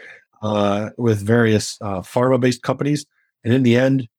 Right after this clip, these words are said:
uh, it seems silly, but, um, we spend forty thousand dollars a year for injectable drugs versus forty thousand dollars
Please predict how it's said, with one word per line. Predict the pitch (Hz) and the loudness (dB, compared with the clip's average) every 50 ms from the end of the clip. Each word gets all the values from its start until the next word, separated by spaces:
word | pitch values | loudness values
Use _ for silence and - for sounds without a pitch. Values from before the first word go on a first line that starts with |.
| _ _ _ - - | _ _ _ -14 -8
uh, | 104 104 104 95 | -6 -6 -4 -6
it | - 104 | -6 -10
seems | - - - 123 117 113 107 | -6 0 2 4 4 4 2
silly, | - - - 156 151 151 160 165 | -2 0 2 2 2 2 0 0
but, | 131 110 104 - - | 0 -2 -2 -4 -4
um, | 113 110 107 107 107 101 | -6 -4 -4 -4 -4 -4
we | 117 113 | -4 -4
spend | 110 - - 123 117 117 113 107 | -4 -2 0 2 2 2 2 0
forty | - - 120 123 123 117 | 0 0 0 0 0 0
thousand | - 123 113 113 113 113 120 | 0 0 0 0 0 -2 -2
dollars | 117 107 113 110 104 - | -2 0 0 -2 -4 -4
a | - 110 | -4 -2
year | 110 110 117 117 | 0 2 0 0
for | 113 - 113 104 | 2 0 0 0
injectable | 98 90 117 110 - - 113 107 107 | 0 0 -2 -2 -2 -4 -4 -4 -4
drugs | 98 - 120 123 127 131 120 110 | 0 2 2 2 2 0 -2 -2
versus | 110 110 107 - 110 | -2 -4 -4 -4 -10
forty | - - - 117 113 107 | -12 -6 -2 0 0 0
thousand | 107 - 107 107 104 107 | 0 0 0 0 0 0
dollars | 104 104 101 101 101 95 92 | -2 -2 -2 -2 -2 -6 -8